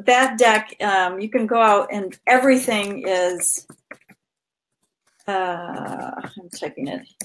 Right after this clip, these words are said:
here, I'll show it to you. It's, um, it's her Facebook page, it's her Etsy site, it's her dot com, is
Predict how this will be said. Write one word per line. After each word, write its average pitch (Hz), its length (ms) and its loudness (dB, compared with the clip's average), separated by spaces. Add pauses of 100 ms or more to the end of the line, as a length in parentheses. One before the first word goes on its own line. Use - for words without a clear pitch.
(140)
here, - 280 -6
I'll - 60 -8
show - 180 -6
it - 80 -10
to - 100 -12
you. - 60 -18 (380)
It's, 220 260 6
um, 175 440 2 (1300)
it's 208 260 2
her 196 380 2
Facebook 262 560 2
page, 240 520 4
it's 190 240 0
her 180 240 -4
Etsy 226 420 0
site, 208 520 2
it's 196 220 -2
her 185 180 -2
dot 196 360 2
com, 190 440 0
is 185 260 0